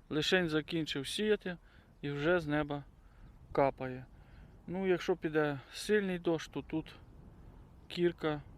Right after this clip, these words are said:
гарантована. Ну, але хотілося б, щоб це поле трохи, хоч трохи просохло. Груда вже яка є, така буде, може щось перемерзне.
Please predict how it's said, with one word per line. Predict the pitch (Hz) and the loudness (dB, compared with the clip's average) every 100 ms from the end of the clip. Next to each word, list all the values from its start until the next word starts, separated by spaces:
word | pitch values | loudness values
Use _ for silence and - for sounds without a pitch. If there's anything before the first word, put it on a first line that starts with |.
| - - - - - - | -20 -20 -20 -18 -16 -4
гарантована. | 131 147 147 143 127 117 113 117 - - - - - - - - - | 0 0 -2 -2 -4 -4 -12 -16 -20 -20 -20 -20 -20 -20 -20 -16 -4
Ну, | 165 | 2
але | 180 180 185 - | 4 4 2 -2
хотілося | - 151 190 180 - | -4 2 2 2 0
б, | 165 | -4
щоб | - 156 | -4 -2
це | 165 | -2
поле | 151 160 156 | 2 2 2
трохи, | 151 151 143 147 - - - - - | 0 -4 -4 -10 -16 -20 -20 -16 0
хоч | 160 - - | 0 0 -2
трохи | 165 151 143 | 0 0 -2
просохло. | - 143 - 135 123 - 185 196 - - - - - - - - - - - - - - - - - - 131 | -6 -8 -6 -6 -6 -4 -4 -6 -18 -20 -20 -20 -20 -20 -20 -20 -20 -20 -20 -20 -20 -18 -16 -18 -20 -20 -12
Груда | 135 151 180 147 | -6 0 0 0
вже | 139 143 139 131 - - - - - - - - - - - - - - - | 0 0 0 -2 -10 -20 -20 -20 -20 -20 -20 -20 -20 -20 -20 -18 -18 -18 -12
яка | 156 143 - 151 | -6 -4 0 0
є, | 151 143 | 2 -2
така | 135 143 | -6 -6
буде, | 135 196 226 208 190 - - | -2 0 2 2 0 -8 -8
може | 160 151 139 | -6 -4 -6
щось | - 139 - | -10 -12 -4
перемерзне. | 139 139 135 123 117 120 | -4 -2 -4 -6 -8 -14